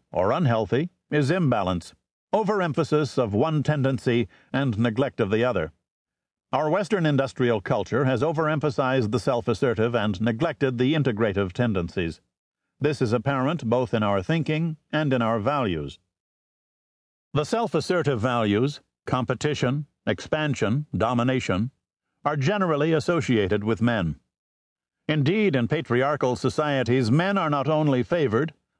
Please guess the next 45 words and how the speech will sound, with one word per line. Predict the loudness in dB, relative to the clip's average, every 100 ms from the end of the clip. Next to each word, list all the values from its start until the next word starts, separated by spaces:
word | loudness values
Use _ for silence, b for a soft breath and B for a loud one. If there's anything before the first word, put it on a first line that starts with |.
| -4
but | -2 0
also | 0 0 0 0
given | 0 0 0 -2
economic | 0 0 2 0 0
rewards | 0 2 2 2 2 0
and | 0 -2
political | 0 0 0 0 -2
power. | 0 0 0 -2 -6 _ _ _ _ _ _ _ -6
And | -2
this | -2 0
is | 0 2
one | 2
of | 2
the | 2
reasons | 2 2 0 0 0
why | 0
the | 0
shift | 0 -2 -2 -8 -8 0
to | 2
a |
more | 2 2 0
balanced | 0 0 -2 -4 -4
value | 0 0 0 0
system | 0 -2 -2 -2
is | 0
so | 0 0
difficult | 0 -2 -2 0 -2
for | -2 -2
most | 0 -2 -2
people, | -2 0 -2 -6 _ _ _ _ _ -2
and | -2
especially | -2 -4 -2 0 0 0
for | 0
men. | 0 0 -2 -8 _ _ _ _ _ _ _ _ _ _ _ _ _
Power, | -4 0 2 2 2
in | 2 2
the |
sense | 0 0 0 0
of | 0
domination | 0 0 0 0 0 0 0
over | 0 2 2
others, | 2 2 2 0
is | 0
excessive | -2 -2 -4 0 0 0
self-assertion. | 0 -2 0 0 0 0 -4 -6